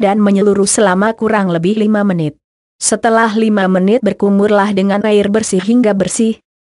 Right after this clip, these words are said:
Lakukan cara ini setidaknya seminggu sekali untuk menjaga gigi Anda agar selalu putih. Namun Anda juga dilarang terlalu sering melakukan.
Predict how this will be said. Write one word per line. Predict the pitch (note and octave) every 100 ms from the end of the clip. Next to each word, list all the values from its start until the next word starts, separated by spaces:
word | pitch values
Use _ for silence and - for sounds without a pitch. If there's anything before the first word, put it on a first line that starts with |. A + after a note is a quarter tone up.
| -
Lakukan | G#3 G#3+ A#3 A3+ G#3+ A3
cara | G3+ F#3 F#3+
ini | F#3+ G3+ A3
setidaknya | A3+ G3 F#3+ F3+ A3 G3+ G#3
seminggu | - G#3 G3+ G3 A3+
sekali | G#3+ F#3+ F3 F3+ C4
untuk | - G#3+ G3+ -
menjaga | F#3+ F#3 G#3 G#3 G3
gigi | F#3 A#3+ A#3 A#3+
Anda | - G3
agar | F#3 F#3+ F#3+ F3+
selalu | - F#3 F3+ G3 G#3+
putih. | G#3 G3+ E3 - _ _ -
Namun | G#3 G#3 G#3+
Anda | A3+ G3 F#3 F3
juga | A3+ G#3+ A3+ A3
dilarang | G3+ F#3 G3+ A3+
terlalu | A#3 A3 G3+ G3+ A3+
sering | - A3 A3+
melakukan. | G3+ F3+ F3 A3+ G3 D#3 E3